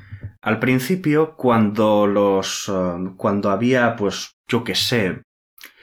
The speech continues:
quince, veinte ordenadores así conectados a internet, pues las universidades y centros que tenían uno de estos, pues se pasaban unas cadenas de números que eran como un número de teléfono.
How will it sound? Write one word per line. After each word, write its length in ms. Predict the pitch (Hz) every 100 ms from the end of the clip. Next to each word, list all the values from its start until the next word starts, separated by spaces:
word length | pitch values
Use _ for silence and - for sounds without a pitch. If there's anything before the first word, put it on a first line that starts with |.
| - - -
quince, 720 | 190 170 135 - 127 127 131
veinte 340 | 139 139 139
ordenadores 840 | 120 117 107 98 110 143 127 113 113
así 220 | 107 120
conectados 580 | 120 104 - 117 113 104
a 60 |
internet, 640 | 104 95 98 117 127 120 - _ _ - - _ _ _ -
pues 520 | 131 127 127 123 -
las 280 | 123 120 135
universidades 1080 | 123 120 120 127 123 165 175 160 160 147 143
y 80 |
centros 580 | 135 151 143 147 143 135
que 340 | - 135 131 123
tenían 320 | 131 135 135
uno 180 | 135 135
de 100 | 151
estos, 280 | 143 - 135
pues 200 | 131 -
se 100 | 117
pasaban 800 | 117 107 139 131 131 127 123 -
unas 520 | 127 127 120 117 113 -
cadenas 460 | 120 113 123 113 -
de 100 | 107
números 560 | 151 131 123 143 - _ _ _ _ _ - - _ _ _ _ _ _ _ _ -
que 100 | 151
eran 200 | 165 180
como 220 | 151 151
un 120 | 160
número 280 | 151 143 120
de 120 | 104
teléfono. 600 | 95 90 92 92 113 139